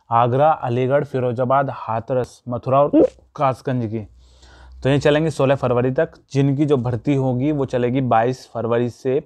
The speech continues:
पन्द्रह मार्च तक। तो इनमें दिखाया हुआ है, नेम कैटेगरी में दिखाया हुआ भी है कि एसजीडी, मतलब सोल्जर जीडी, टेक्निकल,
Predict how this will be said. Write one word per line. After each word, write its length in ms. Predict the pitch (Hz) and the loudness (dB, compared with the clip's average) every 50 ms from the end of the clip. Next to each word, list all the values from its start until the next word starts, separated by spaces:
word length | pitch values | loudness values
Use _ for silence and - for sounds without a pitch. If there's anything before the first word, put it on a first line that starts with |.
| _ - | _ -4
पन्द्रह 320 | 120 123 123 120 123 131 | -4 -2 0 0 0 0
मार्च 320 | 127 120 117 110 - - - - | 0 -2 -2 -4 -6 -10 -12 -12
तक। 120 | 107 101 - _ _ _ _ _ _ - _ _ _ _ _ _ _ _ _ _ _ _ - | -12 -12 -12 _ _ _ _ _ _ -20 _ _ _ _ _ _ _ _ _ _ _ _ -2
तो 140 | 127 120 - - | -2 -2 0 0
इनमें 300 | 143 139 143 151 160 156 | 0 2 2 2 2 2
दिखाया 280 | 139 127 - 135 139 | 0 2 2 2 2
हुआ 260 | 147 143 135 135 131 127 | 4 2 2 0 0 0
है, 140 | 131 139 143 | -2 -2 -2
नेम 260 | 139 135 135 139 139 | -2 -2 -2 -2 -2
कैटेगरी 460 | 127 139 131 123 139 123 131 131 135 | -2 -2 -2 -2 -2 -2 -2 -2 -2
में 140 | 135 143 135 | -2 -2 -2
दिखाया 320 | 123 123 - - 120 120 123 | -4 -4 -6 -4 -4 -2 -2
हुआ 260 | 127 127 127 127 127 | 0 0 0 0 0
भी 140 | 127 131 123 117 | 0 0 -2 -2
है 140 | 117 135 165 170 _ _ _ _ _ _ _ _ _ _ _ _ | -4 -6 -8 -12 _ _ _ _ _ _ _ _ _ _ _ _
कि 200 | - 127 127 123 127 117 | -4 -2 0 0 0 -2
एसजीडी, 640 | 131 135 135 120 110 120 135 135 131 127 139 160 185 | -2 -2 0 0 0 0 2 2 2 0 0 -2 -4
मतलब 240 | 170 135 123 120 123 | -4 -4 -4 -4 -4
सोल्जर 380 | - - 139 131 127 120 139 139 | -2 0 0 0 2 2 0 0
जीडी, 360 | 127 123 127 127 127 131 160 196 202 - _ - | 0 0 0 0 0 0 -2 -4 -6 -10 _ -6
टेक्निकल, 540 | 120 113 110 123 127 120 - 143 156 202 | -4 -4 -2 -2 -4 -2 -2 -2 -2 -2